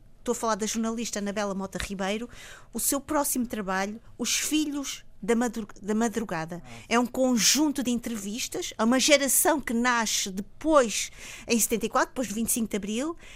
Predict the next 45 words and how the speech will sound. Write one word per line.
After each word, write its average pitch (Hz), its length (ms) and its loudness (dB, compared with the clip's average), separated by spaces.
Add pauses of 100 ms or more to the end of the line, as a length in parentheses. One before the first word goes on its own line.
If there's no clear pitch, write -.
(100)
Nessa 254 260 4
madrugada, 233 840 2
como 233 200 0
dizia, 233 540 0
eh, 214 220 0
Sofia 233 260 0
de 226 40 0
Mel 208 180 0
Breiner, 226 560 0
e - 40 -4
estou 226 200 -4
a 220 40 2
citar 220 520 2
um 202 180 -4
pouco 226 260 -2
as 214 80 0
palavras 208 340 0
da 202 80 -2
Anabela 190 320 -2
Mota 180 280 -6
Ribeiro, 214 500 0 (320)
essa 226 200 0
madrugada 233 460 2
inicial, 233 880 2 (280)
lim-, 233 440 -2 (100)
inteira 233 500 2
e 214 80 -2
limpa. 165 440 -6 (460)
É 254 60 10
uma 277 140 8
geração 269 760 4 (220)
que 214 80 -4
v-, 214 420 -2
eh, 226 60 -4
são 254 260 4
vinte 311 340 4
e - 20 0
cinco 269 280 4
episódios, 208 720 -2 (300)
começa 277 440 4
no 247 60 0
dia 254 180 2
um 247 80 2
de 233 120 4
Abril, 220 440 0